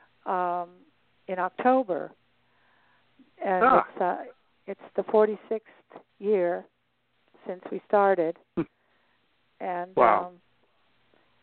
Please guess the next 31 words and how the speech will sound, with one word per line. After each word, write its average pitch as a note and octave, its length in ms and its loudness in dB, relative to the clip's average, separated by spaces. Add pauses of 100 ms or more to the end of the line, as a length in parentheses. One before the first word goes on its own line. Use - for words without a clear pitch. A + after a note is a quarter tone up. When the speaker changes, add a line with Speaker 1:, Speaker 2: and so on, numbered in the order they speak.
(440)
Speaker 1:
we're G3+ 100 -2
gonna, F#3 280 -2 (160)
John G3 260 0
Lloyd's F#3+ 220 0 (120)
coming F3+ 260 -8
from, F#3+ 320 -12 (320)
from F3+ 320 -2 (160)
Southern F#3+ 260 2
Indiana, F3 800 -6
and E3+ 140 -16 (600)
people G3+ 220 0
are F#3+ 80 4
just F#3 160 -4
gonna F#3 180 -4
get F3+ 200 -2
together F#3 580 -2
and F#3 140 -8 (340)
reminisce F3+ 460 -2 (160)
and E3+ 300 -10 (220)
love G3 260 2
on F3+ 160 2
each F3 180 -10
other F3 400 -2
and E3+ 120 -12 (140)
pray F3+ 200 4 (100)
for, F3 200 -6 (880)
you G#3 120 -8
know, E3+ 240 -8 (320)
revelation F#3+ 680 2
Speaker 2:
Wow. A#2 180 8
Speaker 1:
about F2 320 -8